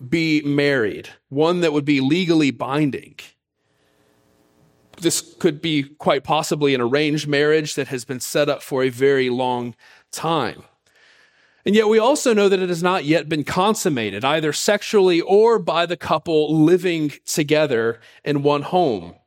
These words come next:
And yet legally, according to Jewish law, Joseph had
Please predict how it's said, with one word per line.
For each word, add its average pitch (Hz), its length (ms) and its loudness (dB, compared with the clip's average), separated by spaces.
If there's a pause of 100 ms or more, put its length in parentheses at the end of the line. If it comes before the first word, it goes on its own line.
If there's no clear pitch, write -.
(920)
And 180 120 0
yet 185 140 2
legally, 156 680 0 (300)
according 254 520 0
to 214 120 -2
Jewish 175 440 -4
law, 139 600 -2 (680)
Joseph 196 480 0
had 151 340 -2